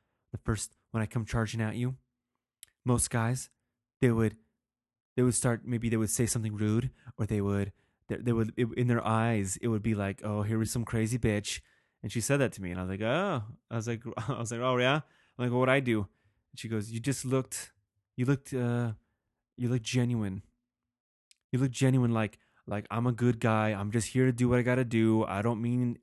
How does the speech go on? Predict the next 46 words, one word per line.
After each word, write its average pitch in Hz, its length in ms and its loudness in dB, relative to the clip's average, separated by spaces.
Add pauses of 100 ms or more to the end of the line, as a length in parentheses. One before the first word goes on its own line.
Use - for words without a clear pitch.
any 113 200 0
harm 113 320 0
to - 120 -4
anybody. 110 580 0 (300)
I 110 60 -8
just 107 120 -4
wanna 104 140 -2
do 120 140 -2
my 127 140 0
job 113 340 0
and 110 80 -2
get 107 100 -4
outta 101 160 -2
here.'" 95 240 -8
I 107 40 -8
was 101 120 -6
like, 104 140 -6
"Well, 139 180 -4
all 190 140 -4
right." 208 240 0 (600)
She's 107 160 -6
like, 104 260 -6 (600)
she - 80 -4
was 110 120 -2
like, 113 140 -6
"I 113 100 -6
can 123 120 -4
tell 113 120 2
everything 110 220 0
about 110 240 -2
you." 107 220 -4 (300)
<laughs> - 340 -20
And 147 280 2
I 175 40 4
was 139 100 2
like, 117 140 -6
"What 110 100 -6
do 147 60 -8
you 160 60 -6
mean?" 151 320 -4 (720)
She - 140 -12
goes, 110 140 -4
"Yeah, 131 220 -4
I 117 100 -6
can 120 120 -8
tell 117 340 -4